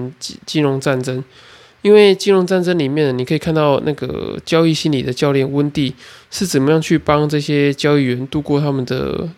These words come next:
交易低潮。我觉得这些的想法的，呃，反思跟讨论呢是很有帮助的。那最后呢，我再推荐大家看《巴黎交易员》跟《大卖空》。如果你真的很想要知道这个交易员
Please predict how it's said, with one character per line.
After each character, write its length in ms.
交 200
易 120
低 200
潮。 240
我 80
觉 100
得 60
这 100
些 220
的 340
想 260
法 160
的， 400
呃， 120
反 320
思 220
跟 420
讨 200
论 200
呢 160
是 200
很 120
有 120
帮 260
助 160
的。 160
那 100
最 220
后 140
呢， 200
我 160
再 220
推 140
荐 160
大 100
家 160
看 320
《巴 200
黎 160
交 180
易 100
员》 220
跟 200
《大 160
卖 180
空》。 160
如 120
果 140
你 120
真 160
的 80
很 320
想 300
要 120
知 140
道 160
这 120
个 100
交 260
易 80
员 220